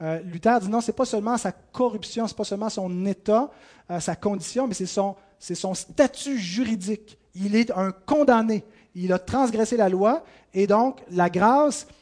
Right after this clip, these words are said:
c'est pas seulement de changer sa nature, c'est de le faire passer d'un statut de condamné à un statut de justifié. Alors, il change la catégorie.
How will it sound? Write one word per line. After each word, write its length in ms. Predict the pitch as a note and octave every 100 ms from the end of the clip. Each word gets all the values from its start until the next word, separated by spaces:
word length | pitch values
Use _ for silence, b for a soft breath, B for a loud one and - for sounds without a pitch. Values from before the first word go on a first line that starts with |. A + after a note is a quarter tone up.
| -
c'est 160 | -
pas 140 | G3+ B3+
seulement 340 | G#3+ G#3+ B3
de 100 | F#3+
changer 480 | F3+ - A#3+ A3+ B3
sa 140 | A3
nature, 500 | F#3+ F3+ A3 B3+ D4 b b
c'est 220 | - F#3+
de 120 | F#3
le 220 | F#3+ F#3+
faire 240 | E3+ A3 A3
passer 340 | A3 G#3 B3+
d'un 160 | G#3 F3+
statut 400 | - F#3 - A#3
de 140 | E3
condamné 720 | - - C#4+ C#4 G#3+ G3 G#3+
à 40 | A#3
un 60 |
statut 400 | F3+ - F3+ -
de 200 | A3 F3
justifié. 760 | D#3+ D#3+ B3+ A3 - G3 - F#3 B B B
Alors, 140 | F3
il 80 | F#3+
change 240 | - D4 B3+
la 100 | A3
catégorie. 540 | G#3 G#3 F#3 F3+ G3